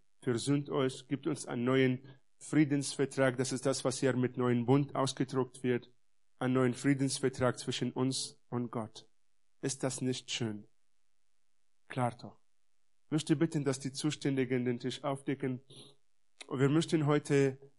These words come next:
Besonderes daran denken, wie gut eigentlich Gott zu uns ist. Und wir wollen, wenn wir feiern,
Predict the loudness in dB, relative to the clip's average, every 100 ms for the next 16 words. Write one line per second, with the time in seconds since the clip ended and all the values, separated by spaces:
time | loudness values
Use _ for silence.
0 | _ _ 2 6 8 8 8 6 4 0
1 | -10 -16 _ _ _ _ _ _ 2 6
2 | 6 4 4 6 6 4 0 -2 -4 -10
3 | 0 0 2 4 4 2 0 0 2 -2
4 | -2 2 2 2 -2 -20 _ -4 0 2
5 | 0 0 -2 -4 -10 -20 _ _ _ _
6 | _ _ _ _ _ _ _ _ -20 -20
7 | -20 -20 -20 -4 2 4 2 -2 2 4
8 | 6 6 4 4 2 2 2 4 4 0